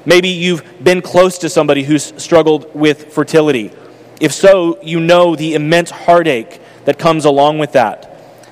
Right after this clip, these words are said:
You know the disappointment that seems to come every single month. Maybe that was you who experienced that trial. Maybe it was your spouse who has battled infertility.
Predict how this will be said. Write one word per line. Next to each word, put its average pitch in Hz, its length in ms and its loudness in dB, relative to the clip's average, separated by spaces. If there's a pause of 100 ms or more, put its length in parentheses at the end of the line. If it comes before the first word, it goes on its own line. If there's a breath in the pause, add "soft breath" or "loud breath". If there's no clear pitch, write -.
(280 loud breath)
You 180 140 0
know 190 220 4
the 185 100 0
disappointment 175 680 -2
that 151 100 0
seems 165 320 -4
to 151 80 -10
come 131 540 -2 (180)
every 147 300 2
single 135 640 0
month. 131 420 -2 (360 loud breath)
Maybe 170 360 2
that 156 220 2
was 147 240 -2 (200)
you 180 360 2
who 160 140 0
experienced 143 720 -2
that 139 220 2
trial. 120 460 0
Maybe 175 300 0
it 160 80 -4
was 160 160 0
your 156 120 -2
spouse 175 600 0 (240 loud breath)
who 165 80 2
has 151 120 2
battled 147 360 2
infertility. 135 720 -2